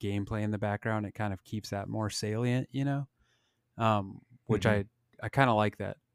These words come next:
Speaker 1: 'cause I feel like it's a waste of, like, a theme if it just kind of obfuscates what you're doing, <laughs> you know what I mean?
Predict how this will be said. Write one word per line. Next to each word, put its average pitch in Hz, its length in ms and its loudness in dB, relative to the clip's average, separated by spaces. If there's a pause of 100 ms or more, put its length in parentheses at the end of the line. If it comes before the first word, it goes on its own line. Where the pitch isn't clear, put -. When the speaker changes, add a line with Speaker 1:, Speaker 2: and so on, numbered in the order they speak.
Speaker 1:
'cause 107 140 -8
I 104 60 0
feel 117 200 -4
like 104 160 -2
it's - 360 -10
a 107 120 -2
waste 101 440 -4
of, 98 340 -10 (640)
like, 98 200 -8
a 98 60 -4
theme 101 420 -8
if 95 160 -8
it 85 180 -10
just - 360 -12
kind 98 180 -10
of 92 140 -12 (1500)
obfuscates 107 960 2
what 113 260 0
you're 98 80 2
doing, 120 420 6
<laughs> - 0 -
you 139 80 -2
know 160 140 8
what 160 140 10
I 139 40 8
mean? 147 220 0